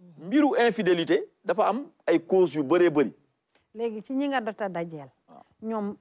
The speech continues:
Speaker 2: est-ce que wa-, expliqué nañ leen, expliqué nañ la ci góor wala jigéen, ah, lan moo leen poussé ci infidélité bi?
Speaker 1: Waaw, xam nga fii ci Sénégal am na ci yoo xam ne siiw na ñu xam ko. Parce que
Speaker 2: De-,
Speaker 1: lu
Speaker 2: waaw.
Speaker 1: dem, euh,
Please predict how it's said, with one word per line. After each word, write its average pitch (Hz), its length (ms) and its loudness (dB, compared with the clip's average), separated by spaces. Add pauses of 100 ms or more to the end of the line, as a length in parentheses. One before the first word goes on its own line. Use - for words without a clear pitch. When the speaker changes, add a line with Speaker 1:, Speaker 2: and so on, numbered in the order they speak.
(140)
Speaker 2:
est-ce 247 140 -14
que 277 100 -4
wa-, 240 320 0
expliqué 220 520 -8
nañ 180 260 -6
leen, 226 200 -6 (260)
expliqué 214 420 -6
nañ 190 180 -6
la 247 100 -4
ci 254 160 -6
góor 277 300 0
wala 220 280 2
jigéen, 196 380 -4
ah, 196 140 -8 (600)
lan 233 240 2
moo 254 140 2
leen 226 200 2
poussé 208 280 -8
ci - 180 -14
infidélité 170 640 -10
bi? 156 100 -20 (140)
Speaker 1:
Waaw, 120 140 0
xam 208 180 -2
nga 196 100 4
fii 202 160 -2
ci 185 80 0
Sénégal 156 400 2
am 151 140 -2
na 160 80 2
ci 160 100 0
yoo 151 140 6
xam 123 180 -2
ne 139 200 0
siiw - 500 -2
na 131 100 4
ñu 131 100 4
xam 139 240 -2
ko. - 180 -8 (680)
Parce 151 160 -2
que 208 80 2
Speaker 2:
De-, 247 160 2 (120)
Speaker 1:
lu 143 120 0
Speaker 2:
waaw. 214 100 0
Speaker 1:
dem, 196 200 0 (1300)
euh, 131 320 0